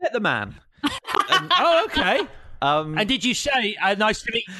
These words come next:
Speaker 1: Yeah, in ten years' time, I'll be doing a podcast and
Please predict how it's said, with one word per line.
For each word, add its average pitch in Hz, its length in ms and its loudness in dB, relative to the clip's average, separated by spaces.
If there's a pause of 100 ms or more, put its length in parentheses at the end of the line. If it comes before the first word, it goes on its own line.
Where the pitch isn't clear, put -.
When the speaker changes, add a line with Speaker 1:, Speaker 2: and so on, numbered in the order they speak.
(400)
Speaker 1:
Yeah, 208 480 2
in 185 120 -2
ten 220 220 0
years' 208 200 2
time, 190 280 2
I'll 151 100 2
be 156 80 0
doing 156 180 0
a 147 40 -2
podcast 117 1080 -2 (180)
and 123 520 0